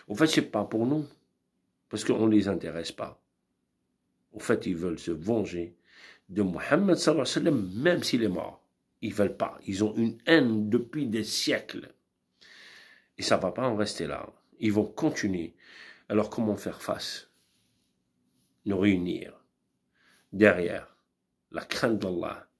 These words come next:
l'amour d'Allah, l'amour du prophète, l'amour de son prochain. Et arrêtez de voler vos frères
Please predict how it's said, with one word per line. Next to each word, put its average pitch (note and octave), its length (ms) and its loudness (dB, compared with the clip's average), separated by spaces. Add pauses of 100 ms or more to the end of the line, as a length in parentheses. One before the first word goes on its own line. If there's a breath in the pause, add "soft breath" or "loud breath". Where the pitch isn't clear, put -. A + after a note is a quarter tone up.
(420)
l'amour C#3 400 4
d'Allah, F#2 500 -2 (300)
l'amour G#2+ 500 0
du G#2+ 100 0
prophète, - 540 -10 (340)
l'amour F#2 480 0
de G#2 100 0
son G2+ 200 -2
prochain. - 500 -8 (1300 loud breath)
Et F#2+ 80 -2
arrêtez G2+ 380 0
de G2+ 100 0
voler F#2+ 580 -2 (140)
vos A2+ 240 -2
frères F#2+ 440 -4